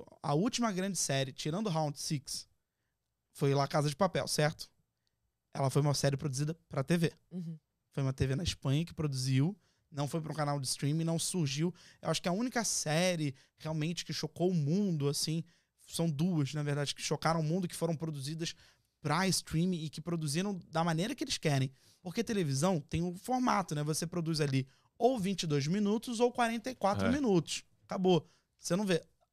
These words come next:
Speaker 1: Agora, a última série que foi Stranger Things, que foi o maior sucesso, que começou no streaming, e tirando Stranger Things também, House of Cards, que foram pro streaming, elas têm o formato que a Netflix quer. Ela falou: ó, nesse último episódio pode botar duas horas aí de duração.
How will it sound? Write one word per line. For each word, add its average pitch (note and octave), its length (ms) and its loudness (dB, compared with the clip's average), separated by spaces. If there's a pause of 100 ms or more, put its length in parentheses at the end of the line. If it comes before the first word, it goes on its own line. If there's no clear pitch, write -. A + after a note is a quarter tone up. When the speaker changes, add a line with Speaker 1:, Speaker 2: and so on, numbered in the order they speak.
Speaker 1:
Agora, D#3 480 4
a - 100 0
última G#3 320 0
série D3 200 0
que - 60 -10
foi D3 120 -2
Stranger F#3 300 -4
Things, D3 340 0
que - 60 -20
foi C#3+ 100 -2
o C#3 40 0
maior E3 120 0
sucesso, D3+ 520 -2 (280)
que - 100 -14
começou D3 400 2
no F#3+ 60 0
streaming, C3+ 400 2 (520)
e C#3+ 480 2
tirando E3 280 -2
Stranger D#3 280 -2
Things C#3 220 -4
também, C#3+ 220 -2
House D#3+ 220 -2
of D3+ 120 -4
Cards, C#3 360 0
que - 160 -10 (200)
foram G#3+ 280 4
pro E3 100 2
streaming, E3+ 480 2 (1200)
elas E3+ 300 2
têm F#3+ 120 -2
o G3 40 -2
formato F#3+ 400 2
que B3+ 100 -4
a - 120 -2
Netflix - 420 -6
quer. - 140 -4
Ela E3+ 160 2
falou: F3+ 220 0
ó, E3+ 200 2
nesse E3+ 220 0
último A3+ 200 -6
episódio G#3+ 420 -4
pode C4 200 -4
botar B3+ 220 0
duas B3 280 -2
horas G3+ 240 0
aí A#3 80 -4
de F#3 100 -8
duração. F#3 420 -4